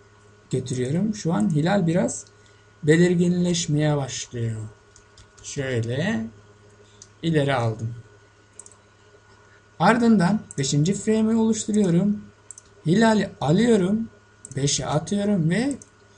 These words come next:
ikinci frame'de şuradaki, sanırsam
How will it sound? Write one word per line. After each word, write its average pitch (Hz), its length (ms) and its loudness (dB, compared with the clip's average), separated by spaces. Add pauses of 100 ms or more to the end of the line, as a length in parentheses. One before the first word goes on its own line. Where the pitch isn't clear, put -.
(580)
ikinci 190 440 0
frame'de 139 440 -2
şuradaki, 208 800 -2 (340)
sanırsam - 580 -12